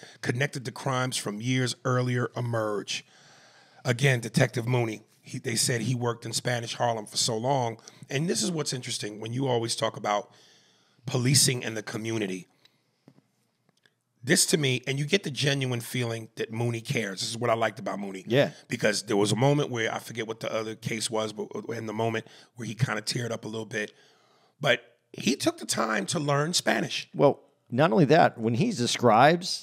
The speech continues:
Speaker 2: Spanish Harlem,
Speaker 1: Yeah.
Speaker 2: how did he describe it?
Speaker 1: Oh, vibrant and beautiful, and the colors and the music and the people.
Speaker 2: How would, how would a cop describe, how, how would, how would you expect a cop to describe Spanish Harlem to you today?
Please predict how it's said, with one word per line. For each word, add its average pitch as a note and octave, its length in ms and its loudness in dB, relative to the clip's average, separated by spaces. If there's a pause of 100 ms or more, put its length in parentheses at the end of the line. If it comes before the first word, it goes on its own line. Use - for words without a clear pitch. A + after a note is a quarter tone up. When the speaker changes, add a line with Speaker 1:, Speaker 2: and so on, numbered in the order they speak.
(100)
Speaker 2:
Spanish C#3+ 380 2
Harlem, E3 340 4 (160)
Speaker 1:
Yeah. A#2 200 6 (680)
Speaker 2:
how D3 160 4
did D#3 100 4
he D3+ 60 6
describe B2 400 2
it? - 100 -8
Speaker 1:
Oh, D3+ 380 8
vibrant D3 640 2
and F#2 180 -16
beautiful, D3 640 2
and G2+ 100 -8
the G2 60 -10
colors D#3+ 560 0
and A2 100 -6
the G2+ 40 -8
music D3 560 2
and A2+ 100 -4
the G2+ 80 -8
people. F#3 560 0 (160)
Speaker 2:
How D3 200 6
would, F3 180 8
how D#3+ 220 6
would E3+ 120 4
a C#3+ 60 6
cop C#3 340 4
describe, A2 600 4
how, C#3 200 4
how E3 160 8
would, E3+ 200 4 (180)
how F3 180 6
would G#3+ 160 6
you E3+ 100 8
expect D3 360 4
a C3 60 -2
cop B2+ 240 4
to A2 60 -12
describe G#2+ 460 2 (140)
Spanish A2+ 320 0
Harlem G#2+ 300 -2
to G#2+ 100 -8
you G2+ 60 -4
today? F2 340 -6